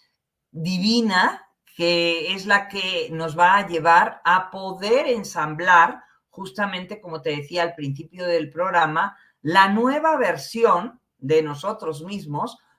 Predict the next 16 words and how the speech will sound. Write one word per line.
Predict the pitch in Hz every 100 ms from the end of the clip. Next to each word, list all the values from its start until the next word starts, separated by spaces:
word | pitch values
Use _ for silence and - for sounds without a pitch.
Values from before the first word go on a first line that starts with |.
| _
con | 165 175
todas | 170 247 285
las | 254
actualizaciones, | 185 - - 170 147 139 135 139 165 156 156 208 -
con | 165 151
todas | 143 180
las | 226 220
activaciones, | 156 - 151 135 127 170 165 151 196 - _ _ _
con | 175 180
todas | 202 220
las | 247 190
descargas | 160 - 190 190 180 185 -
que |
se | 147 143
están | - 165 165
viviendo, | 160 151 170 175 156 156 202 254